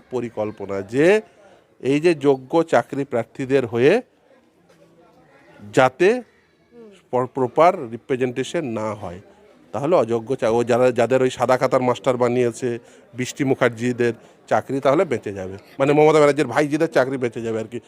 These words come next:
অঙ্কিতা অধিকারীর চাকরি বেঁচে যাবে। বাঁচবে না। ও যা করুন, যা বলুন, ও কোন চোর, কোন জেলখাটা আসামি কি বলছে না বলছে, তাতে কিচ্ছু যায় আসে না।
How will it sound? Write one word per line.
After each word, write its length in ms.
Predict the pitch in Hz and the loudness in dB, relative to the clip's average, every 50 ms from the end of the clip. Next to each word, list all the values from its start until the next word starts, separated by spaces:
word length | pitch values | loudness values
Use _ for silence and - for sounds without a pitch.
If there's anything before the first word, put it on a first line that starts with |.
| _ _ - | _ _ -6
অঙ্কিতা 380 | - 135 135 131 139 135 139 135 | -4 -2 -2 -2 0 2 4 4
অধিকারীর 340 | 131 127 135 127 135 135 135 | 4 4 2 2 2 0 2
চাকরি 300 | - 127 113 110 127 120 | 0 -2 -2 -2 -4 -6
বেঁচে 220 | 113 110 107 107 | -6 -6 -6 -6
যাবে। 120 | 110 110 - _ _ _ _ - | -6 -6 -8 _ _ _ _ 4
বাঁচবে 340 | 147 165 156 156 135 127 | 4 4 4 2 -2 -2
না। 140 | 110 104 98 | -2 0 -2
ও 120 | 107 131 147 | 0 0 -2
যা 580 | 135 117 143 151 160 175 185 190 190 202 196 - _ _ _ _ _ _ _ | 2 4 8 8 10 10 10 10 8 6 4 2 _ _ _ _ _ _ _
করুন, 480 | - 170 180 180 190 196 202 202 190 165 | -2 2 2 4 6 6 4 4 2 -2
যা 420 | 139 156 170 175 180 185 185 180 160 | 2 4 6 8 8 8 8 6 4
বলুন, 420 | 156 175 175 180 185 190 196 196 185 _ _ _ _ _ _ - | 2 -2 0 2 2 0 0 -2 -4 _ _ _ _ _ _ -6
ও 120 | 151 160 | -6 -6
কোন 460 | 156 - - 165 170 185 190 196 190 180 - | -6 -6 -4 2 4 6 6 6 4 2 -4
চোর, 400 | - 180 175 175 180 185 185 180 | 0 2 4 6 6 4 4 2
কোন 380 | - _ - 170 185 190 190 180 | -2 _ 0 2 4 4 4 2
জেলখাটা 500 | 151 156 175 170 165 - 180 170 175 160 | 2 2 2 4 4 2 2 4 4 2
আসামি 340 | 156 - 180 170 170 170 165 | 2 2 0 0 0 -2 -2
কি 260 | 165 - 165 180 175 | -4 -6 -2 -2 -2
বলছে 520 | 151 127 139 160 165 165 165 180 180 170 | 0 0 0 0 0 0 0 0 0 2
না 200 | 143 135 139 156 | 4 4 4 4
বলছে, 420 | 160 160 165 143 131 - 131 113 101 - - _ _ - | 4 4 0 -2 -2 -4 -8 -8 -10 -10 -16 _ _ -8
তাতে 240 | 131 131 - 175 160 | -6 -4 -4 -4 -6
কিচ্ছু 460 | 165 - 185 185 - - - 190 175 | -6 -8 -10 -10 -10 -4 -2 0 4
যায় 240 | 135 131 127 127 123 | 4 6 6 6 4
আসে 220 | 117 104 123 113 | 2 0 -2 -6
না। 160 | 110 104 98 | -6 -6 -10